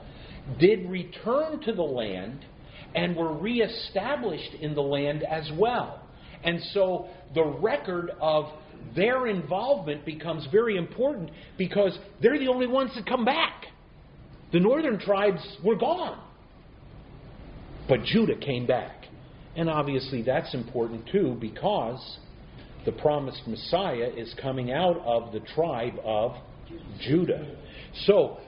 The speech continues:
all these different events God has fashioned to bring about his purpose, and <clears throat> Nebuchadnezzar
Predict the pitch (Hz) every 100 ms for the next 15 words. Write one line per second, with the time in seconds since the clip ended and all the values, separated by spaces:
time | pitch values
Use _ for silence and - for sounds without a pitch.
0 | - - 160 233 240 247 226 - 254 247
1 | 226 175 156 247 180 160 - 147 160 196
2 | 185 175 156 - - 202 262 247 - 143
3 | 147 175 - - 170 139 - 226 277 220
4 | 214 214 196 202 - - 240 - 123 147
5 | - - - - 165 165 156 - - -
6 | - - - - - - - - - -
7 | - - 139 156 208 202 214 185 170 165